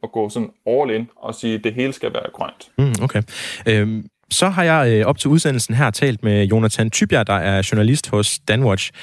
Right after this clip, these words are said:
Speaker 2: Danwatch, det er sådan et, øh, undersøgende medie, der blandt andet, øh, dokumenterer, hvad vi danskeres forbrug og hvor vores, øh, penge har af konsekvenser ude i verden.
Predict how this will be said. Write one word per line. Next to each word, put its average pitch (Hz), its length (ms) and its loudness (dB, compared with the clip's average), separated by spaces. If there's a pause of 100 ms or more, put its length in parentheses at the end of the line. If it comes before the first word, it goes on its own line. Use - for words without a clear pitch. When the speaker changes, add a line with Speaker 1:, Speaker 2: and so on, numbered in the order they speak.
(200)
Speaker 2:
Danwatch, 139 300 2
det 147 60 2
er 131 40 4
sådan 131 120 0
et, 113 100 0
øh, 98 200 2
undersøgende 113 420 2
medie, 110 240 0
der 92 100 -2
blandt 95 220 -2
andet, 113 440 2
øh, 98 100 0
dokumenterer, 101 520 0
hvad 92 120 0
vi 110 80 0
danskeres 98 500 -2
forbrug 147 420 0
og 110 80 -2
hvor 101 120 -2
vores, 95 380 -4
øh, 92 140 -2
penge 127 380 0
har 127 200 -2
af 92 280 -2
konsekvenser 143 480 -2
ude 117 180 4
i - 20 0
verden. 104 300 0